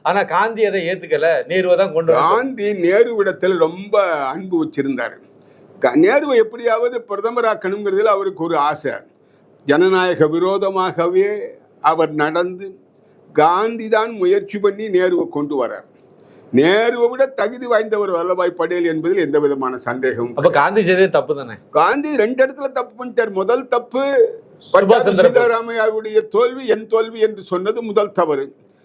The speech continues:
Speaker 2: ரெண்டாவது இந்த தவறு. முதல்ல காந்தியார் வந்து ராஜாஜி தன்னுடைய வாரிசுன்னு சொன்னார். அப்புறம் கொஞ்ச நாள் கழிச்சு ஆயிரத்தி தொள்ளாயிரத்தி இருபத்தி ஏழுல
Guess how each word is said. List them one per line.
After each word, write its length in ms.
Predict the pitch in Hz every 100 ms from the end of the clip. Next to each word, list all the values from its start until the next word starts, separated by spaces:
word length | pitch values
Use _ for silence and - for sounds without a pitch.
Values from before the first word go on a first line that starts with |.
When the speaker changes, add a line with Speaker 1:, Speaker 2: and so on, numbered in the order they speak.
| _ 196
Speaker 2:
ரெண்டாவது 480 | 220 277 269 277
இந்த 220 | 277 240 226
தவறு. 360 | 196 196 190 170 180
முதல்ல 420 | 208 277 302 285 247 - _ _ 165
காந்தியார் 540 | 190 254 285 269 220 202
வந்து 320 | 190 196 190 135 123 110 _ _ _ _ _ -
ராஜாஜி 680 | 180 220 311 320 302 277 247
தன்னுடைய 320 | 233 226 220 185
வாரிசுன்னு 440 | 190 196 - 175
சொன்னார். 440 | - 139 123 120 _ _ _ _ _ _ _ -
அப்புறம் 540 | 226 294 302 277 254
கொஞ்ச 180 | 240 240
நாள் 300 | 247 269 285
கழிச்சு 320 | 240 226 - 226
ஆயிரத்தி 300 | 214 233 240
தொள்ளாயிரத்தி 200 | 233 247
இருபத்தி 320 | 277 269 254 233
ஏழுல 220 | 226